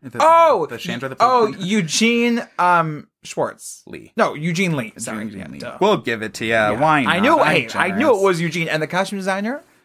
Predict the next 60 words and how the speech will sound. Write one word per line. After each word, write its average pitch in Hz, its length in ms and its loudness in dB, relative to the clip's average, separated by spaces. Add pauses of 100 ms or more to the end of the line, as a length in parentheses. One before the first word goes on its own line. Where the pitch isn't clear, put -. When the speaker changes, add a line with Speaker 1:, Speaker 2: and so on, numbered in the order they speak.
(300)
Speaker 2:
Susan 147 480 -4
Hilferty? 190 460 -4 (120)
Speaker 1:
Not 139 320 2
a 117 60 -2
question. 160 560 -2
Speaker 2:
Oh, 160 100 -4
well, 180 280 -10 (100)
okay. 180 280 -12 (800)
Anyway. 139 300 -12 (260)
Speaker 1:
Uh, 131 300 4 (580)
<laughs> - 220 -12
Speaker 2:
Weird. 165 480 -4
Okay. 202 380 -4
Speaker 1:
Actually, 143 340 0
it 113 80 -6
is. 95 220 -8
Speaker 2:
No, 180 80 0
Speaker 1:
Sorry. 127 200 -2
Speaker 2:
I 123 60 -2
know, 127 60 -2
Speaker 1:
I, 135 40 -6
Speaker 2:
I 139 40 -8
know. 135 60 0
Speaker 1:
it, 123 100 -2
it 139 40 -2
Speaker 2:
I'm 156 100 4
Speaker 1:
is. 131 60 2
Speaker 2:
just, - 240 -2
I'm - 100 6
Speaker 1:
No, 131 60 -6
Speaker 2:
just - 280 0
Speaker 1:
it, - 40 -6
it 165 140 4
is. - 260 2
Speaker 2:
kidding. - 140 -2
Speaker 1:
It 143 60 0
legitimately 139 580 -2
is. 113 160 -2
I 120 80 -4
just - 360 -14
didn't 113 200 -8
see 104 160 -8
it. 98 80 -6
It's, 95 120 -10
like, 104 120 -10
two 120 120 -10
questions 98 360 -8
down 92 180 -8
on - 60 0
my - 80 -10
sheet. - 280 -4
<laughs> - 40 -2 (280)
So 170 120 2
I'll 170 80 4
give 160 140 2
that 151 100 4
one 135 120 -2
to - 80 -8
you 120 40 -2
now. 101 220 -6